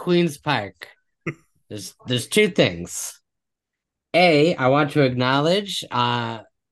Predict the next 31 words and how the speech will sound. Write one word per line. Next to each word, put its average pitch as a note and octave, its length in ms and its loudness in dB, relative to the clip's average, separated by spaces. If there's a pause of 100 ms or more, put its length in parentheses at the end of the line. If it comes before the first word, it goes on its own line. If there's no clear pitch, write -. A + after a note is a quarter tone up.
(200)
as, E3 240 0
as F3 380 -2 (160)
quickly A3 260 2
as G3 140 4
I F3+ 80 0
can E3 320 0
about, D3+ 340 2 (100)
you D#3 120 -4
know, C#3 180 0
just, D3 300 -12 (100)
this F3 160 -8
is G3 80 -8
the G3+ 120 -2
tail G#3 260 4
end G3 160 4
of F#3 80 4
our F3 100 4
federal F3 400 2
bit. E3+ 320 0 (560)
Uh, D3+ 400 2
on F3 360 2
my E3 340 0
Twitter, E3+ 320 -4
because D3 280 -10
I C#3+ 80 -4
very D3 260 0
much D3 220 -4
care D3+ 180 -2
about C#3+ 200 -4
my C3+ 120 -4
socials, D#3 680 -6